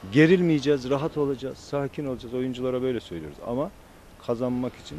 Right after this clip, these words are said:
kazanma arzumuzla, mücadelemizle her şeyimizi ortaya koyacağız. Ama rahat olmak zorundayız. Taraftarımıza çok büyük görev düşüyor. Ee, buradan onu söylemek istiyorum. Taraftarımız eminim ki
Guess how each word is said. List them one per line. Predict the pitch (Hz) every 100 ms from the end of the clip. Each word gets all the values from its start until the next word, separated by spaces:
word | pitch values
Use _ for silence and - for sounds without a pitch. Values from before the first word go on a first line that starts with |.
| -
kazanma | 117 110 120 123 117
arzumuzla, | 113 101 110 104 107
mücadelemizle | 110 110 120 110 110 110 104 101
her | 104 120
şeyimizi | - 104 92 85
ortaya | 82 - 78 -
koyacağız. | 78 78 - - - - -
Ama | 104 98
rahat | 107 -
olmak | 113 107 98
zorundayız. | - 98 95 101 - - - - - -
Taraftarımıza | 117 123 - 127 123 123 120
çok | 117 127 - 110
büyük | 110 -
görev | 107 110 -
düşüyor. | - 78 82 - -
Ee, | - - - - 73 78
buradan | 98 98 101
onu | 104
söylemek | 107 87 80 73 -
istiyorum. | - 71 - -
Taraftarımız | 113 107 - 104 98 95 - -
eminim | 110 131 131 110
ki | -